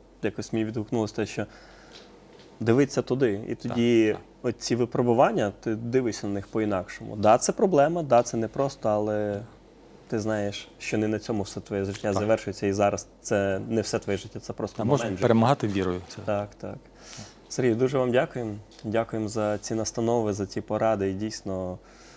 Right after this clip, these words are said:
Speaker 1: дорогі глядачі, віримо, що вам відгукнулися всі ті моменти,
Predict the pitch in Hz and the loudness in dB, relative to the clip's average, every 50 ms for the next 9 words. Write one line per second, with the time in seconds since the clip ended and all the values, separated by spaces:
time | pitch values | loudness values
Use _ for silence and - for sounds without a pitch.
0 | - - - 113 107 107 104 92 107 104 98 110 107 104 107 101 - - 123 110 | -16 -10 -6 -4 -2 -2 0 0 -2 -2 0 0 0 -2 -2 -2 -2 0 0 0
1 | 101 104 113 123 123 117 110 110 101 - - - 110 104 101 98 98 98 98 101 | 2 2 2 2 2 2 0 -2 -4 -6 -6 -4 -2 -2 0 0 -2 -2 -4 -6
2 | 117 - - - - - - - - - - - - - - - - 120 131 127 | -10 -14 -20 -20 -20 -20 -20 -20 -20 -20 -20 -20 -20 -20 -14 -4 2 2 4 4
3 | 123 117 127 123 - 139 131 135 117 - - 104 - - - - - 113 107 107 | 4 4 2 2 2 2 2 2 2 2 -2 -8 -10 -10 -10 -6 -4 -2 0 0
4 | 110 113 117 120 107 - - 104 | 2 2 0 0 -2 -4 -6 -10